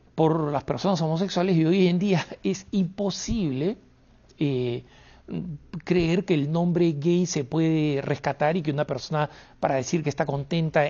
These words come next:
en inglés diga, "I am gay", ¿no? O sea, es,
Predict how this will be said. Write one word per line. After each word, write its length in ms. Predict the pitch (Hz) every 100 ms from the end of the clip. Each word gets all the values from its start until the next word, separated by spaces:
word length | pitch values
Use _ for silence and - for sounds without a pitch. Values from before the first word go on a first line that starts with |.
| -
en 260 | 139 135
inglés 380 | 143 143 160 147
diga, 280 | 151 147 147
"I 160 | 139 151
am 180 | 135 139
gay", 400 | 190 185 101 120 -
¿no? 240 | 127 120 - - -
O 80 |
sea, 220 | 117 143 131 - - - - - - - - 151 - -
es, 240 | 165 139